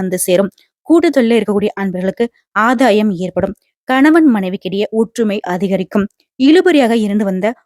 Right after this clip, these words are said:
பூர்வீக சொத்துக்கள் உங்க கைக்கு வந்து சேரும். இந்த பிரச்சனைக்கு ஒரு தீர்வே இல்லையா அப்படின்னு நீங்க நினைச்ச விஷயம் கூட தீர்ந்து முடியும். முக்கியமா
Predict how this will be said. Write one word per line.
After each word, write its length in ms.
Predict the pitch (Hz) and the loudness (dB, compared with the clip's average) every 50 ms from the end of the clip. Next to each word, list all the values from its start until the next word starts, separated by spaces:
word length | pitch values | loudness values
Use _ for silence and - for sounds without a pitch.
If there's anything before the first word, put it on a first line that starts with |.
| _ _ | _ _
பூர்வீக 380 | - 294 330 330 277 277 262 269 262 | 0 2 4 4 4 2 2 0 0
சொத்துக்கள் 500 | - - 196 - - 180 - 220 214 220 | -2 -4 -6 -6 -8 -6 -2 -2 -2 -2
உங்க 120 | 226 220 - - | -2 -4 -4 -4
கைக்கு 260 | 170 175 196 - - 220 | -4 -4 -4 -6 -6 -6
வந்து 220 | 214 185 170 180 | -6 -6 -6 -8
சேரும். 320 | - - 190 180 180 202 196 - _ _ _ _ _ _ _ _ _ _ - | -6 -4 -2 0 0 0 -2 -4 _ _ _ _ _ _ _ _ _ _ 2
இந்த 180 | 294 330 330 320 | 4 4 4 4
பிரச்சனைக்கு 460 | 311 - 311 302 - 381 392 349 311 285 | 4 2 0 0 0 0 0 2 2 2
ஒரு 100 | 285 285 - | 2 2 2
தீர்வே 300 | - 285 294 277 254 311 302 262 | 2 2 2 2 2 2 2 0
இல்லையா 260 | 208 202 208 214 226 - - | 0 0 0 0 0 -2 -2
அப்படின்னு 320 | 208 196 185 233 247 254 | -4 -4 0 2 2 2
நீங்க 140 | 226 208 196 | 2 0 -2
நினைச்ச 300 | 190 202 226 - - 302 254 | -2 -2 -2 0 0 0 0
விஷயம் 360 | 220 196 - - 220 208 190 - | 0 -2 -2 -2 -2 -2 -2 -2
கூட 140 | 175 202 - - _ _ _ _ | -2 -2 -2 -4 _ _ _ _
தீர்ந்து 320 | 262 262 262 247 226 254 226 196 | 2 4 4 4 4 4 2 0
முடியும். 340 | 175 165 165 165 208 208 - - _ _ _ _ _ _ _ - | -2 -6 -4 -4 -4 -4 -4 -8 _ _ _ _ _ _ _ -2
முக்கியமா 400 | 269 277 - - 320 320 254 254 | -2 0 2 2 2 4 4 4